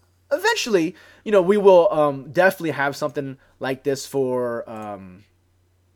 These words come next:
maybe I sh-, may-, maybe I'll release the video. You know, I don't know. Maybe, maybe I will release the video. <laughs> Um, if you wanna see the show notes,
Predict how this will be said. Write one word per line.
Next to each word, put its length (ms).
maybe 240
I 120
sh-, 180
may-, 200
maybe 320
I'll 120
release 360
the 120
video. 540
You 100
know, 140
I 120
don't 140
know. 160
Maybe, 360
maybe 300
I 60
will 220
release 260
the 100
video. 400
<laughs> 40
Um, 400
if 200
you 80
wanna 180
see 160
the 120
show 340
notes, 460